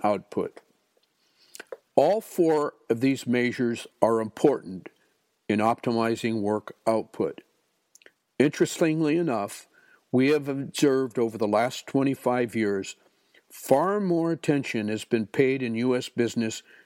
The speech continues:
to quality than to setup and runtime. Perhaps this phenomenon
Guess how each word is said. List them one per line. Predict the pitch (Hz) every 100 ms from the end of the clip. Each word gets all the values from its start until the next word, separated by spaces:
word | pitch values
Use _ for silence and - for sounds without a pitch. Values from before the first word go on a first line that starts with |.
| _
to | - -
quality | - - 170 151 107 92 95 _ _ _ _ _
than | 110
to | -
setup | 104 - 135 120 127 - - _ _
and | 123
runtime. | 120 113 107 - 101 80 80 - - _ _ - - - _
Perhaps | 127 117 165 190 - - - - -
this | 110 165 -
phenomenon | - 156 135 139 123 101 104